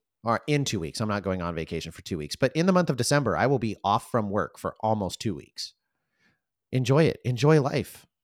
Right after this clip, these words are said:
Okay? We all get the same amount of hours in a week. It's like, what, a hundred sixty hours a week or something like that. It, what we do with them is our choice. Uh, it takes forty-seven days to respond to text messages and emails, even if the answer is okay.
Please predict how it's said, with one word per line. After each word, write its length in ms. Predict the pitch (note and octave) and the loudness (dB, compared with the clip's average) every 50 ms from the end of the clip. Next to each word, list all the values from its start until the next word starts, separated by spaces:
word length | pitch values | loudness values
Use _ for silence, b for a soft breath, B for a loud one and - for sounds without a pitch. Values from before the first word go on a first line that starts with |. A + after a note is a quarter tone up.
| _ _ | _ _
Okay? 260 | - A#2+ A#2 C3+ C3+ - B B B B B B | 0 2 2 2 2 -2 B B B B B B
We 180 | B C3+ C#3 C3 | B 2 2 2
all 340 | - - G2+ A2+ C3 D3 D#3 | 4 4 6 8 8 8 8
get 280 | C3 B2+ C3 C#3 C3 - | 6 4 2 2 2 0
the 60 | A2+ | -2
same 260 | - - A#2+ A#2 B2+ | -2 0 0 2 2
amount 240 | C3 B2 B2 A#2+ A#2+ | 2 2 2 2 2
of 60 | A2 - | 2 2
hours 500 | G2+ G2+ A2+ A#2+ B2 B2+ B2+ A#2 - - | 2 2 4 4 4 4 2 2 0 -2
in 160 | B2 A2+ G#2+ | -2 -2 -2
a 40 | G2 | 0
week. 320 | G#2+ C3 D3+ D#3+ - - | 0 0 0 -2 -2 -6
It's 180 | F#2 - - - | -6 -4 -4 -4
like, 200 | G2 F2+ - A#2 | -4 -2 -2 -2
what, 120 | G#2+ F2+ | -2 0
a 40 | F2 | 0
hundred 260 | A#2 A#2+ B2 A#2+ G#2+ | -2 -2 -2 -2 -4
sixty 300 | - A#2+ - - A#2+ A#2+ | -4 -6 -6 -2 0 2
hours 200 | A2+ A2+ A2 - | 4 4 2 2
a 60 | G#2 | 0
week 180 | A2+ B2 A#2+ - | -2 -2 -2 -4
or 60 | A#2 | -6
something 240 | - B2 A2+ A2+ A#2 | -6 -6 -4 -4 -4
like 160 | A#2 A#2 - | -4 -2 0
that. 240 | C3+ C3+ C3+ - - B B B B B B B | 0 0 0 -2 -6 B B B B B B B
It, 120 | - - - - | -10 -10 -4 0
what 180 | B2+ C3+ C3 | 2 2 4
we 80 | C#3 B2 | 2 2
do 160 | A2 B2 B2+ | 4 4 4
with 120 | B2 A2+ | 4 4
them 160 | - A2 G2 G2 | 4 2 2 0
is 100 | F2+ F2 | 0 -2
our 100 | E2+ - | -2 -4
choice. 340 | - - - - - - - _ _ _ _ _ _ _ _ _ _ _ _ _ _ _ _ _ _ _ _ - - - B B B B B B B | -4 -6 -8 -8 -10 -12 -12 _ _ _ _ _ _ _ _ _ _ _ _ _ _ _ _ _ _ _ _ -18 -18 -18 B B B B B B B
Uh, 200 | C3+ C3+ B2+ B2+ B2 | 4 6 6 6 6
it 100 | C#3+ - | 4 2
takes 180 | D#3+ D3+ - - | 2 2 2 4
forty-seven 460 | - E3 E3 D#3+ - E3+ D#3 D#3 C#3+ | 4 4 6 6 6 4 4 4 4
days 240 | C3+ C3+ C#3+ C#3 - | 4 4 4 4 4
to 100 | - C3+ | 2 2
respond 320 | B2 - - C3 C3 A2+ | 2 2 2 2 0 0
to 60 | G2+ | 0
text 260 | - C#3+ C3 - - | 2 2 2 2 2
messages 400 | C#3+ C3 A#2+ - B2+ B2+ B2+ A#2+ | 0 0 0 0 0 -2 -2 0
and 100 | B2+ A#2+ | -2 -2
emails, 420 | A2+ A#2+ B2 A#2+ A#2 A2+ A2+ G#2+ - | -2 0 0 2 4 4 4 2 0
even 200 | - B2 A#2+ B2 | -2 -2 0 0
if 100 | A#2+ G#2 | 0 -2
the 120 | A#2+ G#2+ G#2 | 0 -2 -2
answer 200 | G#2 G2+ - G#2 | -2 -2 -2 -2
is 100 | F#2 G2+ | 0 0
okay. 340 | F#2+ - - F#2+ D#2+ - | 0 0 0 -2 -4 -4